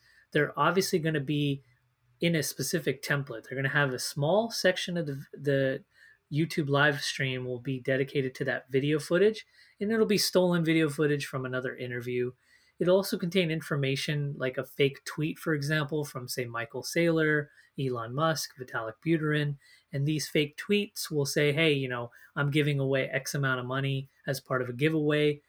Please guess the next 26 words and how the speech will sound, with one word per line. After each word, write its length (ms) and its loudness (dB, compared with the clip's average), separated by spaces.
Go 140 0
to 60 2
the 100 0
website 420 -2
to 140 -12
learn 140 -8
more 180 -8
information." 760 -4
There'll 160 0
be 120 2
a 60 0
section 440 2
that 120 -2
talks 300 -4
about 300 0
the 120 -2
event 360 -2
itself, 600 0
and 100 -6
it'll 200 -4
say, 420 2
like, 180 -2
you 80 -6
know, 200 -8
the 80 0
d-, 260 -2